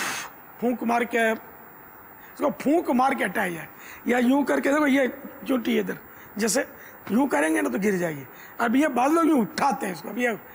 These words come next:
बेचारी उठाने जैसी का है, अब ये उठाने से अगर मरी भी नहीं तो बेचारी अब माजूर हो गई, होने का पूरा इम्कान है कि इसके हाथ पैर आपके उसमें टूट जाए और ये गरीब अब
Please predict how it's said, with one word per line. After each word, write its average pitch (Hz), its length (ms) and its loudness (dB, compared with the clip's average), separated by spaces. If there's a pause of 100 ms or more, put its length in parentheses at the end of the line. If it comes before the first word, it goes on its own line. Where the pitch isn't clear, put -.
(240)
बेचारी 240 280 0
उठाने 254 360 0
जैसी 226 240 -2
का - 140 -6
है, - 120 -10 (1700)
अब 233 140 -2
ये 247 100 2
उठाने 302 500 0
से 277 160 0 (1600)
अगर 269 240 2
मरी 247 320 2
भी 339 120 4
नहीं 330 260 4 (560)
तो 254 100 0
बेचारी 262 440 2
अब 254 280 0
माजूर 214 400 0
हो 180 100 -4
गई, 180 100 -4
होने 220 480 -2
का 247 100 -2
पूरा 262 320 0
इम्कान 233 380 0
है 226 80 -4 (380)
कि 254 80 0
इसके 202 180 -2
हाथ 226 180 2
पैर 226 300 -2 (640)
आपके 220 280 -2
उसमें 226 420 -2 (240)
टूट 233 180 0
जाए 160 200 -8 (500)
और 214 100 0
ये 240 120 2
गरीब 226 320 -2
अब 220 180 -2